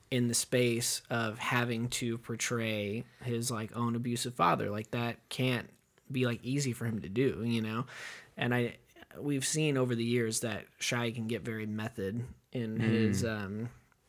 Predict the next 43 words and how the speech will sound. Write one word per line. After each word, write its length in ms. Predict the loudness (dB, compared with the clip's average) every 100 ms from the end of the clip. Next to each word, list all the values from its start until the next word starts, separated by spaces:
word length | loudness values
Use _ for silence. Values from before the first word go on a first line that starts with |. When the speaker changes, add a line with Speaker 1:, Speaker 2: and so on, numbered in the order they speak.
| _ _ _ -6 -4
Speaker 1:
the 120 | 0 2
way 160 | 2
that 100 | 2
he 80 | 0
does 260 | 0 2 2
things. 220 | 2 -2
Like, 140 | -2 -2
in 100 | -4
Fury, 500 | -2 -2 -2 -2 -4
he 180 | -2
had, 200 | 0 0
like, 160 | -2 -4
a 40 | -2
tooth 320 | -2 -2 -6
removed, 640 | -6 -4 -6 -6 -8 -10 -12 -6
uh, 60 | -2
Speaker 2:
Yeah. 320 | 0 0 -2 -4 -6 -8 -10
Speaker 1:
'cause 160 | -6 -4
his 120 | -4
character 400 | -4 -4 -4 -4
was 160 | -4 -4
missing 300 | -2 -2 -2
a 40 |
tooth, 300 | -6 -6 -6
and 100 | -8
so 80 | -8
he's 100 | -8
like, 120 | -8
"You 40 | -8
know 60 |
what, 60 | -10
I'm 80 | -10
gonna 120 | -12
do 200 | -12 -12 -14
this." 300 | -10 -6 -2
And, 100 | 2
like, 160 | 2 4
in 40 |
Speaker 2:
Mm-hmm. 100 | 4
Speaker 1:
Charlie 280 | 6 6 4
Countryman, 540 | 2 0 0 0 -2 -4
he, 280 | -4 -4 -4
uh, 240 | -6